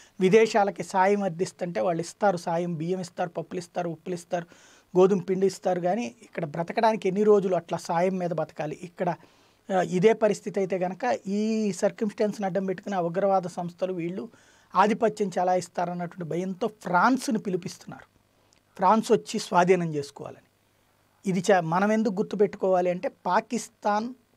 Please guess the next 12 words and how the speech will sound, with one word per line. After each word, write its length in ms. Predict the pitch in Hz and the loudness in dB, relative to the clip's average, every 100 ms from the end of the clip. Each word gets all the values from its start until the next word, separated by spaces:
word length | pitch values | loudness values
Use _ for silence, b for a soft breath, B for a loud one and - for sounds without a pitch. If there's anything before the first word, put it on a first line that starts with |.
| - | -16
పక్కన 280 | 190 - 214 | -12 -6 -2
ఉన్నటువంటి 560 | 208 196 196 190 190 - _ _ - | -2 -2 -4 -6 -8 -12 _ _ 0
ఆఫ్ఘనిస్తాన్, 800 | 185 180 202 196 - - 185 196 - - | 0 2 0 0 -4 -4 -4 -4 -10 -20
ఇటు 120 | - | -10
పక్కన 320 | 180 - 185 | -8 -6 -6
నేపాల్, 440 | 170 165 175 185 - _ b b b b 196 | -4 -4 -2 -2 -4 _ b b b b -2
వీటిలో 360 | 202 - 220 | -2 -2 -4
చైనాని 600 | 214 - 208 226 240 226 | -4 0 2 4 2 0
పిలుస్తున్నారు 540 | - 180 - 190 165 147 | -2 -4 -6 -10 -8 -8
అక్కడ 200 | - 160 | -8 -6
ఉన్నటువంటి 500 | 165 170 151 139 | -6 -6 -8 -10
వాళ్ళు. 140 | 139 | -16